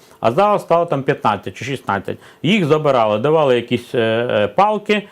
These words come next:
камінюки і так далі. Ні зброї не давали, не обмундировували, значить, і так далі, і так далі. І ці люди,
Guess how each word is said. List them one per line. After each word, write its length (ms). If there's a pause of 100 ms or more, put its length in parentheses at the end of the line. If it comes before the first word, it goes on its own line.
(120)
камінюки 560
і 40
так 180
далі. 220
Ні 140
зброї 340
не 120
давали, 400
не 160
обмундировували, 720 (320)
значить, 340
і 120
так 140
далі, 160
і 20
так 140
далі. 200
І 40
ці 180
люди, 360